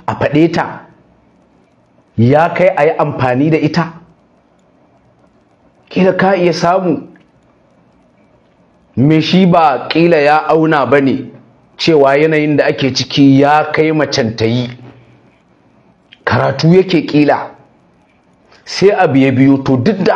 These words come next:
haka shi ma irin wannan karatu ba karatu ne na gaban awam ba. Ɗalibai na ilimi ya kamata a keɓance da wannan karatu. Ɗaliban ilimi, saboda su ne suke da ƙa'idodi da suka san yadda za su yi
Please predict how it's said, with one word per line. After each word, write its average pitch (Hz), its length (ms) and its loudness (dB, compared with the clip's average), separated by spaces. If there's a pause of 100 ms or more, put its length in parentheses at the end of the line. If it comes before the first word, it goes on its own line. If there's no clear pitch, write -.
haka 147 400 -4
shi - 220 -2
ma 185 120 2
irin 185 200 2
wannan 175 280 0
karatu 135 460 0
ba 135 220 2
karatu 131 520 0
ne 156 420 0
na 127 280 2
gaban 139 460 0
awam 120 460 0
ba. - 280 -4 (1200)
Ɗalibai 117 500 2
na 139 80 2
ilimi 127 360 2
ya 120 80 2
kamata 113 400 -4
a 90 60 -8
keɓance 101 520 -4
da 95 80 -4
wannan 80 320 -8
karatu. - 380 -12 (2000)
Ɗaliban 98 500 -2
ilimi, 104 280 0
saboda 110 340 0
su 127 200 -2
ne 117 80 0
suke 117 280 -4
da 92 80 0
ƙa'idodi 110 720 -2
da 104 120 -2
suka 113 220 -8
san 110 240 -2
yadda 117 220 0
za 110 140 0
su 113 160 -8
yi 101 40 -8